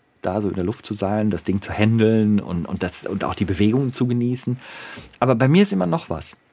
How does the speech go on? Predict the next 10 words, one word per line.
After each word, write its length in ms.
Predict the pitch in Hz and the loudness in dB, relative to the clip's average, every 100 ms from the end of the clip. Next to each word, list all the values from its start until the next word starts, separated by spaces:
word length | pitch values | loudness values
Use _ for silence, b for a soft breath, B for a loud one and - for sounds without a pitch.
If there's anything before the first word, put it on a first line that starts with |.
| _ b b b b b _ _ - | _ b b b b b _ _ 2
Der 140 | 110 | 2
Blick 560 | 95 127 247 - - - _ _ _ _ | 4 2 2 -2 -16 -20 _ _ _ _
nach 260 | 127 123 - | -2 -2 -2
unten, 560 | 139 180 180 180 170 135 | 2 2 2 0 -2 0
wenn 120 | 123 | 0
man 120 | 117 | 2
da 100 | 107 | 2
oben 320 | 123 131 135 | 4 2 2
so 160 | 117 113 | -2 -2
sitzt, 520 | 95 - - - | -2 -6 -10 -16